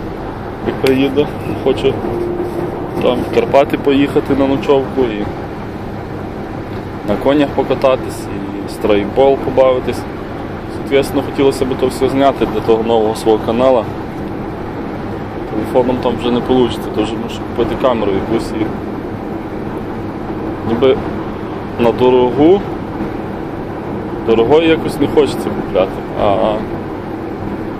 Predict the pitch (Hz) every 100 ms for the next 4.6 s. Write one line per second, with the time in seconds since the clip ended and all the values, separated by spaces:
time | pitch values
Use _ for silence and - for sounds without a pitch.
0 | - - - - - - - - - -
1 | - - - - 120 107 113 - - 147
2 | 160 160 160 156 - - - - - -
3 | - - - - - - - - - -
4 | - 127 139 139 143 139